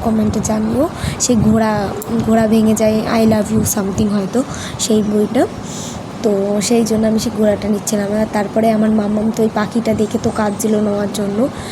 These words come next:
আর অন্যদিকে দেখো বন্ধুরা, এতটাই ময়লা পড়েছিল যে একটা কাপড় দিয়ে ভালো করে মুছে মুছে সেগুলো শোকেসের মধ্যে রাখছিলাম। কাচের ওপরের থাকাটা গোছানো প্রায় কমপ্লিট, তারপরেই আমি নিচের থাকাটা থেকে জিনিস বার করছিলাম।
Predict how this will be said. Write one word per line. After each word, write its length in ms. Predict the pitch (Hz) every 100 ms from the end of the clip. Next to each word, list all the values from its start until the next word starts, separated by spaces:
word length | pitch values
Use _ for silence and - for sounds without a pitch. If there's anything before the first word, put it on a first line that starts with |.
| - -
আর 100 | 214
অন্যদিকে 440 | 214 220 220 214
দেখো 280 | 214 208 214 202
বন্ধুরা, 300 | 208 214 214
এতটাই 520 | 196 220 214 208 220
ময়লা 320 | 226 220 220 208
পড়েছিল 340 | 214 202 226
যে 100 | 226
একটা 180 | 208 220
কাপড় 340 | 220 208 226 214
দিয়ে 120 | 226
ভালো 200 | 226 208
করে 180 | 220 220
মুছে 280 | 214 214 214
মুছে 240 | 214 226
সেগুলো 340 | 233 214 214
শোকেসের 420 | 208 208 214 - 214
মধ্যে 280 | 208 214
রাখছিলাম। 520 | 208 196 - 220 226 302 - - - - - - - - - - - -
কাচের 340 | 240 - 247
ওপরের 300 | 240 - 240 240
থাকাটা 440 | 247 226 226 240 240 - -
গোছানো 360 | 226 220 240 240
প্রায় 180 | - 214 214
কমপ্লিট, 580 | 214 202 208 233 277 - -
তারপরেই 500 | 208 208 226 214 226
আমি 160 | 226
নিচের 300 | 226 214 233 220
থাকাটা 460 | 226 220 208 214 254 - - - -
থেকে 300 | - 254 233
জিনিস 340 | 220 220 220 -
বার 140 | - -
করছিলাম। 540 | - - - 202 -